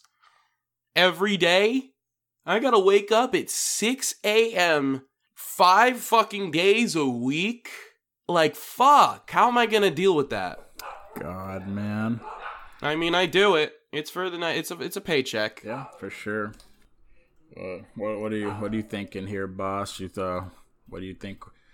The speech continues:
Speaker 2: Thinking we should keep going, or what do you, what are you thinking? How you feeling?
Speaker 1: Um, uh, le-, what do you say we do a, uh,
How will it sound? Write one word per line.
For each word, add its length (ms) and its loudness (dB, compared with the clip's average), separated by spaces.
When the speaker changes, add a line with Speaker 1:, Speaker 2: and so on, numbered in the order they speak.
Speaker 2:
Thinking 280 -8
we 60 -6
should 180 -14
keep 240 -8
going, 460 -4
or 440 -8
what 140 -8
do 60 -8
you, 180 -8
what 140 -8
are 40 -8
you 60 -10
thinking? 400 -14
How 80 -8
you 120 -8
feeling? 480 -10
Speaker 1:
Um, 560 -4
uh, 280 0
le-, 180 0
what 140 -2
do 60 -6
you 100 -2
say 380 -4
we 160 -2
do 260 -2
a, 220 2
uh, 240 -2